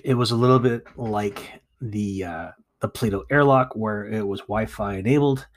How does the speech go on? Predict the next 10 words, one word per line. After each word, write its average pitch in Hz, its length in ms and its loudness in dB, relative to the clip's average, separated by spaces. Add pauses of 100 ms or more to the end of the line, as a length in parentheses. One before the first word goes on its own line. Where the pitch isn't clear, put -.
(440)
and 101 360 -2
that 101 300 0 (100)
all 110 140 4
you, 117 260 2
you, 110 420 -4 (120)
when 113 160 -4
you 101 100 0
drop 107 320 0
it 107 80 -2
in 120 320 2